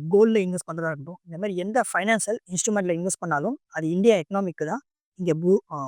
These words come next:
பூம் ஆகும். இதனால நம்ம இந்தியன் மார்க்கெட் தான் இங்க மேல போகும். இந்த மூவ்மெண்ட்டுமே இப்ப டக்குன்னு இந்த ஷார்ட் டேர்ம்ல அப்படின்னு சொல்லிட்டு பாத்தீங்கன்னா, இந்த ஷார்ட் டேர்ம்ல இந்த மூவ்மெண்ட் இங்க டெஃபினட்டா தெரியாது.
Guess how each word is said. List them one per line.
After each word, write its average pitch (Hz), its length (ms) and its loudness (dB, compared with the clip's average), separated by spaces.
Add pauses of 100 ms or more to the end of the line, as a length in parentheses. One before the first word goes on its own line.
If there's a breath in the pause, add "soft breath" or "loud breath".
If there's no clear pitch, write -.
பூம் 202 220 4
ஆகும். 175 340 0
இதனால 185 320 0 (160)
நம்ம 147 200 -10
இந்தியன் 202 440 2
மார்க்கெட் 165 380 -2
தான் 220 160 -4 (460)
இங்க 175 160 0
மேல 165 260 6
போகும். 135 420 -2 (100)
இந்த 185 200 0
மூவ்மெண்ட்டுமே 220 560 4 (180)
இப்ப 175 260 -4
டக்குன்னு 240 360 2
இந்த 196 120 0
ஷார்ட் 202 300 0
டேர்ம்ல 220 240 2
அப்படின்னு 175 260 0
சொல்லிட்டு 190 240 -2
பாத்தீங்கன்னா, 160 480 -2
இந்த 151 180 -8
ஷார்ட் 175 300 4
டேர்ம்ல 202 360 0
இந்த 156 160 -8
மூவ்மெண்ட் 190 360 0
இங்க 175 200 -4
டெஃபினட்டா 202 420 -2
தெரியாது. 160 400 -4